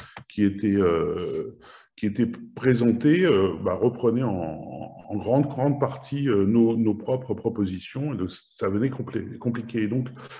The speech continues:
j'ai eu la chance de, de rencontrer, euh, S O S Ginov, en la personne de, de Gilles Cattel, et on a monté ensemble un,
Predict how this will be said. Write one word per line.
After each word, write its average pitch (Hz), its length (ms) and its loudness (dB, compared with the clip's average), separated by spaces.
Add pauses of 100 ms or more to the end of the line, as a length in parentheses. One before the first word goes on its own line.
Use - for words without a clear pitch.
(120)
j'ai 104 160 4
eu - 20 6
la 151 140 8
chance 151 300 -2
de, 110 200 4
de 101 140 0
rencontrer, 117 600 -2
euh, 92 400 2 (380)
S 110 240 0
O 117 100 6
S 117 100 4
Ginov, 110 600 -2
en 101 80 -2
la 98 80 -2
personne 107 360 -2
de, 95 180 4
de 92 160 0
Gilles 95 240 -4
Cattel, 139 500 -2
et 120 40 -2
on 98 120 -2
a 90 60 0
monté 113 280 -2
ensemble 120 580 -4
un, 85 280 -6